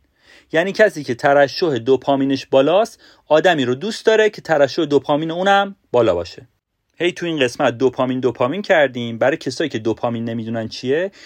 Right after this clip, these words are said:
دوپامین همون هورمونیه که مهمترین نقش رو در ایجاد لذت و پاداش داره و افزایش دوپامین در مناطق خاصی از مغز در فرد ایجاد حس سرخوشی می‌کنه.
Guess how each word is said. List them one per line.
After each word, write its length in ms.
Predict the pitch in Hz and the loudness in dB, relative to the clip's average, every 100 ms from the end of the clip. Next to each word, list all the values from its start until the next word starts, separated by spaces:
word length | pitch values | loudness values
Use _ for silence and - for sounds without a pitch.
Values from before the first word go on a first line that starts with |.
| - _ - | -20 _ 0
دوپامین 540 | 135 131 143 151 139 | 0 2 0 2 0
همون 260 | 127 165 127 | -2 -2 -4
هورمونیه 640 | 104 117 120 147 180 123 | -4 -4 -2 -4 -4 -4
که 380 | 95 107 101 107 _ _ - | -4 -4 -4 -8 _ _ -6
مهمترین 880 | 131 143 147 143 139 131 139 143 | -2 0 0 -2 -2 0 0 0
نقش 280 | 170 185 - | 0 0 -4
رو 240 | - 95 82 - _ - | -8 -8 -8 -20 _ 0
در 160 | 131 | 0
ایجاد 560 | 135 143 135 135 170 131 | 0 -2 0 2 2 2
لذت 640 | 113 127 120 120 185 - | 2 2 2 2 2 2
و 40 | |
پاداش 500 | 190 143 127 123 117 | 2 4 4 4 0
داره 320 | - 98 95 92 _ _ _ | -4 -8 -10 -14 _ _ _
و 80 | 117 | -2
افزایش 680 | 147 151 - 143 147 196 160 | 0 0 -2 2 2 2 -4
دوپامین 680 | 123 135 127 147 165 135 98 _ _ | 0 0 2 0 0 -2 -6 _ _
در 180 | 131 131 | 2 2
مناطق 480 | 135 139 135 175 135 | 2 -2 0 0 -2
خاصی 420 | 120 175 202 220 | 2 2 4 4
از 160 | 202 175 | 4 4
مغز 400 | 190 190 - - _ _ _ | 2 0 -6 -20 _ _ _
در 260 | 113 139 143 | 0 0 0
فرد 480 | 139 180 160 113 - | 0 2 2 -2 -8
ایجاد 460 | - 135 127 156 123 | -6 -4 2 4 4
حس 340 | 139 196 - | 0 0 0
سرخوشی 560 | 214 151 117 110 92 90 | 2 2 2 -2 -10 -14
می‌کنه. 400 | 82 87 92 | -18 -20 -20